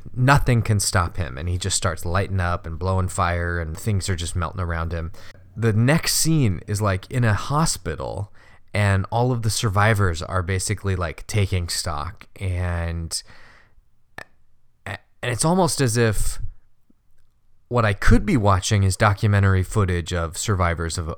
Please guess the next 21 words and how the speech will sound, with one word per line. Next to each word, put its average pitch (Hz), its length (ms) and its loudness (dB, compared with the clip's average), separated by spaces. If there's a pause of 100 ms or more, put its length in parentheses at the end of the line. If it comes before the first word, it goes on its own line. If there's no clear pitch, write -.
of 85 420 -6
one 92 240 0
of 85 60 -2
the 85 80 -4
bombings 80 680 -6
in 85 360 -6 (120)
Hiroshima 85 480 -4
or 78 40 -8
Nagasaki. 76 640 -8 (140)
Like, 87 320 -4 (720)
uh, - 80 -2 (160)
clearly 135 580 4
that's 98 400 0
what 101 160 2
it 90 160 0
is 87 120 -4
evoking, 92 560 -2
and 87 140 -4
it's 80 200 -8
intentional. 120 880 -2 (840)
And 98 280 0